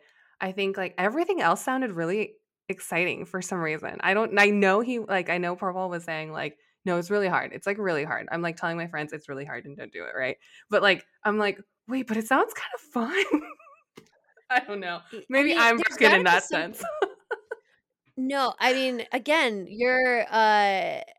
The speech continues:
Speaker 2: I'm a little rain cloud and you're a little sunshine. Like, we're, we're the, uh, we take opposite takes. But I, I think there's gotta be, I mean, was, when we talked to Jay about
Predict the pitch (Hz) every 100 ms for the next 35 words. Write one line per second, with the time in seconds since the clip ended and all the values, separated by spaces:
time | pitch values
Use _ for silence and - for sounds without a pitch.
0 | _ _ 214 233 262 254 226 262 339 -
1 | 226 202 202 220 233 247 233 294 294 -
2 | - 165 165 170 185 202 226 233 233 233
3 | 226 - _ _ _ _ - 233 240 240
4 | 180 220 247 262 233 233 254 233 - 254
5 | - - - - 294 294 - 254 269 -
6 | 302 415 - - _ - 302 254 - 254
7 | 392 381 269 262 254 240 247 247 240 208
8 | 240 247 247 254 277 285 180 202 208 202
9 | 180 180 165